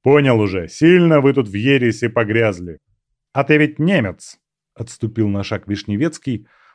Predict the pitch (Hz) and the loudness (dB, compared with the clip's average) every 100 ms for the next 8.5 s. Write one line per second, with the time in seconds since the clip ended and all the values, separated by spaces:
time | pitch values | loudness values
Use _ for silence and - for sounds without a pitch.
0 | _ 117 107 120 170 151 139 135 117 120 | _ -4 -2 0 0 0 0 0 0 0
1 | 127 143 143 90 76 - 104 110 107 101 | 0 -2 -2 -4 -8 -14 -10 -6 -4 -4
2 | - 107 104 107 135 123 120 147 147 117 | -6 -6 -4 -2 -4 -4 -2 0 0 -2
3 | - - 90 90 85 82 98 - 98 - | -6 -10 -8 -8 -8 -10 -10 -8 -8 -10
4 | 76 71 _ _ _ _ _ _ 110 139 | -20 -20 _ _ _ _ _ _ 0 0
5 | 127 135 135 147 139 120 123 127 127 127 | 2 2 4 4 2 0 0 2 2 2
6 | 131 123 120 113 131 123 110 120 117 123 | 0 2 0 2 2 2 2 0 2 0
7 | 123 127 90 _ 95 104 101 98 117 107 | 2 2 0 _ -4 0 0 0 -6 -4
8 | 113 110 139 143 107 | -2 0 4 2 0